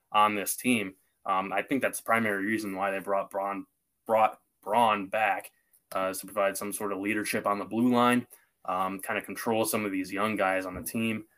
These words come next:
Um, and they certainly aren't gonna get any type of leadership from, uh, James Van Riemsdyk. Uh, that guy can,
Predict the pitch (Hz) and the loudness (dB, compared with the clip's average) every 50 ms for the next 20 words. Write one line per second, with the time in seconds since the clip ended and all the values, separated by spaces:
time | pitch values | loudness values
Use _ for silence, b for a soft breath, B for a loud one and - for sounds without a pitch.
0 | _ _ _ _ _ _ - 92 98 98 101 101 104 101 101 107 104 101 - - | _ _ _ _ _ _ -2 0 2 2 2 2 0 -2 -2 -2 -4 -4 -6 -4
1 | - - 147 151 151 143 139 139 139 131 147 139 131 127 135 127 123 135 131 127 | 2 4 6 6 6 6 4 4 4 4 4 2 4 6 6 6 6 4 2 4
2 | 131 127 - 120 123 127 127 127 127 - 131 127 - - - 127 120 120 120 117 | 2 2 2 2 4 4 4 4 4 2 0 0 0 0 2 2 4 4 4 4
3 | 117 113 113 110 110 110 107 117 113 113 113 104 - 110 107 107 104 110 113 117 | 4 4 4 4 2 2 0 -2 -2 -2 -2 -2 -2 -2 -2 -2 0 0 0 0
4 | 113 - - 123 120 120 120 - - - 113 101 101 101 101 101 - - _ _ | 0 2 4 4 6 4 4 2 -2 -2 0 0 2 2 0 -2 -4 -8 _ _
5 | _ - 104 107 107 101 110 107 107 107 - 104 101 101 101 | _ 0 0 0 2 2 4 4 2 2 0 -4 -8 -8 -8